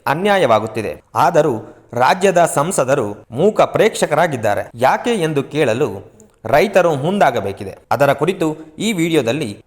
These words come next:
ವಿವರವಾಗಿದೆ, ಕೇಳೋಣ ಬನ್ನಿ. Reserve Bank of India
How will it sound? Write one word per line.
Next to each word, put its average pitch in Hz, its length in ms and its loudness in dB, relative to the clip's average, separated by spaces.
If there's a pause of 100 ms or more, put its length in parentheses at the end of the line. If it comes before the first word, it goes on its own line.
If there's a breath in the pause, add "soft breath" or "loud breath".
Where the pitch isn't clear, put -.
ವಿವರವಾಗಿದೆ, 127 680 2 (340)
ಕೇಳೋಣ 151 360 2
ಬನ್ನಿ. 151 500 -4
Reserve 208 320 2
Bank 170 320 2
of 165 100 -4
India 135 220 0